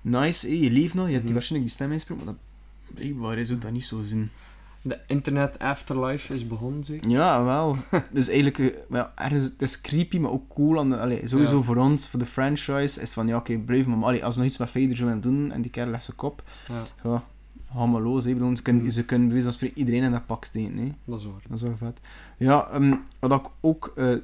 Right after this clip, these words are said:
Speaker 1: wat er ook cool was in de episode, ja, we, we moeten al soms een keer pijnen van, wat is er eigenlijk in die episode gebeurd? Want het is eigenlijk één grote ontsnapping van
Speaker 2: Ja.
Speaker 1: Jabim. Ja, wat ik ook, eh, opmerkelijk vond, dus, eh, Obi-Wan komt daartoe in die, in die hangar.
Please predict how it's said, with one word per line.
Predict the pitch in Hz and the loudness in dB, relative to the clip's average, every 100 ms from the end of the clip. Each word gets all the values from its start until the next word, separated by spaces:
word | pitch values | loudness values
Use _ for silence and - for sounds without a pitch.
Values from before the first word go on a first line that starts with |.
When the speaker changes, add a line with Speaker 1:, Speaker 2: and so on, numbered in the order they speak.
| - | -2
Speaker 1:
wat | - - | -2 -2
er | - | -2
ook | 120 - | -2 0
cool | 190 | -2
was | 214 | 0
in | 185 | 0
de | 185 | -2
episode, | 190 185 180 160 | -4 -2 -2 2
ja, | 139 | 2
we, | 127 117 | 4 4
we | 131 | 2
moeten | 127 143 | 4 4
al | 135 | 4
soms | 131 120 | 2 0
een | |
keer | 110 | -2
pijnen | - 139 | -2 0
van, | 120 92 | 0 0
wat | 117 | -2
is | 160 | 0
er | 127 | 2
eigenlijk | 131 123 | 2 2
in | 135 113 | 0 0
die | - | -2
episode | - 123 123 | -2 2 2
gebeurd? | 117 127 143 | 2 2 2
Want | 120 | 0
het | 123 | 0
is | |
eigenlijk | 120 117 131 | 0 0 0
één | 135 | 2
grote | 120 135 - | 2 -2 -4
ontsnapping | 120 - 139 - 147 151 - | -4 -4 -4 -2 -2 -2 -2
van | 117 | 0
Speaker 2:
Ja. | 120 | 4
Speaker 1:
Jabim. | 127 120 127 165 - - - - | 4 4 4 2 -2 -12 -16 -8
Ja, | - 160 - | 2 4 4
wat | 143 147 | 2 2
ik | 151 | 2
ook, | 190 - - - - - | -2 -4 -10 -18 -14 -2
eh, | 120 113 | 0 0
opmerkelijk | 107 123 170 175 165 | 0 0 0 -2 -6
vond, | - 156 160 | -4 -2 0
dus, | 127 - | -2 -4
eh, | - 117 123 | -2 0 2
Obi-Wan | 123 120 160 | 2 2 2
komt | - 147 | -2 -2
daartoe | 156 - 151 160 - | -2 -2 0 0 0
in | 139 135 123 | 0 0 2
die, | 120 117 117 110 | 2 4 4 2
in | 117 | 0
die | 113 | 2
hangar. | 110 120 127 143 233 | 0 -2 -2 -4 -4